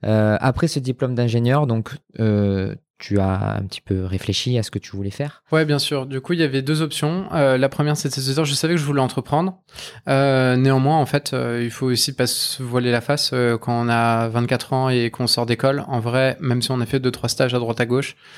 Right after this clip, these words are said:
Speaker 1: On sait pas faire
Speaker 2: euh,
Speaker 1: grand-chose.
Speaker 2: on sait pas non plus faire grand-chose.
Speaker 1: Parce que tes stages, tu les avais fait dans
Speaker 2: Bah, je les avais fait par...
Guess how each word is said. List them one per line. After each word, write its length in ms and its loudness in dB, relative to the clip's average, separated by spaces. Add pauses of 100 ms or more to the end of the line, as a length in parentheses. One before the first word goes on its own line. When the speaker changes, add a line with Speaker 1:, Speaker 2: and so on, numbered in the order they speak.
(180)
Speaker 1:
On 100 -8
sait 80 -6
pas 100 0
faire 60 0
Speaker 2:
euh, 360 0
Speaker 1:
grand-chose. 220 -2
Speaker 2:
on 60 2
sait 220 0
pas 120 0
non 120 0
plus 140 -6
faire 180 -2
grand-chose. 400 0
Speaker 1:
Parce 100 2
que 60 -4
tes 80 4
stages, 540 0 (100)
tu 140 -4
les 160 0
avais 180 0
fait 220 -8
dans 200 -6
Speaker 2:
Bah, 340 2
je 100 0
les 120 2
avais 140 4
fait 100 0
par... 140 0